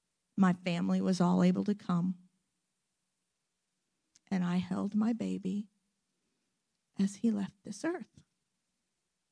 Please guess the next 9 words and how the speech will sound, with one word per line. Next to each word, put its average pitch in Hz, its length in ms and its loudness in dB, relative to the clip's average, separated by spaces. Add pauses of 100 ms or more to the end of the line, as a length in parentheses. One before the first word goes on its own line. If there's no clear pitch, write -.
(1500)
And 220 140 8
wouldn't 302 280 6
you 285 80 6
know 302 320 8
it, 233 160 2 (1160)
his 359 180 4
stairway 247 600 2
to 240 100 4
heaven 311 600 4